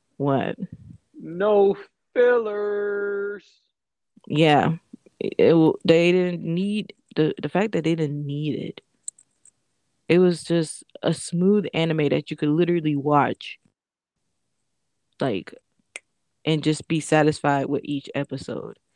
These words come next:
Speaker 1: Like, I don't think there was an episode that I was dissatisfied with. Like, you know how, like, you have, like, an episode that was like, "Oh, I should've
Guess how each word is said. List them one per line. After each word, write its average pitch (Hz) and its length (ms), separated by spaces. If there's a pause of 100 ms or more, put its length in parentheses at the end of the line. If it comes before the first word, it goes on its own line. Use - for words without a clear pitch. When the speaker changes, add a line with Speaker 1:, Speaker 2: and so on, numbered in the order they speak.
(640)
Speaker 1:
Like, 165 140
I 208 100
don't 220 200
think 233 160
there 226 100
was 214 120
an - 100
episode 165 440
that 156 140
I 156 100
was 147 360 (340)
dissatisfied 160 720
with. - 160 (1600)
Like, 156 180
you 180 100
know 175 120
how, 175 220
like, 160 180
you 165 100
have, 160 180
like, 151 140
an 131 160
episode 147 560
that 139 220
was 139 220
like, 147 360 (1000)
"Oh, 139 340 (240)
I 156 100
should've 147 540